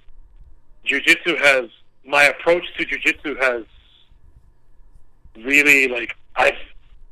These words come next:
I've pretty much translated it to my life, and it's made my life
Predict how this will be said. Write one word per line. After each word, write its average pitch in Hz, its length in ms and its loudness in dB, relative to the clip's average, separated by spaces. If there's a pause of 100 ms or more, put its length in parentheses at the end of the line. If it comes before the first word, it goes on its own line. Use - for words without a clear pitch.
(240)
I've - 180 -2
pretty 175 160 0
much 151 180 -4
translated 151 520 2
it 139 140 -8
to 151 80 -8
my 117 160 -8
life, 123 280 -4 (100)
and 127 100 -10
it's - 140 -10
made 131 180 0
my 127 140 -2
life 117 300 0